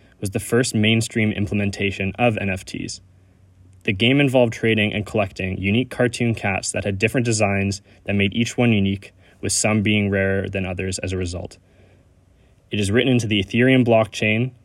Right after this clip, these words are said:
and reached a peak in kind of twenty seventeen, when the transaction traffic of these cats actually slowed the entire Ethereum transaction network down,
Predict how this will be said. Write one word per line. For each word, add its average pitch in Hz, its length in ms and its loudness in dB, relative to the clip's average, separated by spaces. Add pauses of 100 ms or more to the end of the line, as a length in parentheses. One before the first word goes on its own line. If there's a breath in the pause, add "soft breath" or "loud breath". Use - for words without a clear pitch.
(280)
and 107 140 0
reached 110 240 -4
a 104 40 -4
peak 113 280 -4
in 110 80 -2
kind 107 180 -4
of 98 120 -6
twenty 117 300 4
seventeen, 95 720 -2 (500 soft breath)
when 107 120 0
the 104 80 2
transaction 110 600 0
traffic 104 480 -2
of 110 160 2
these 107 220 0
cats 95 480 -6
actually 107 280 -4
slowed 110 340 0
the 107 80 0
entire 110 460 -2
Ethereum 107 480 -2
transaction 98 600 -2
network 95 340 -6
down, 95 320 -8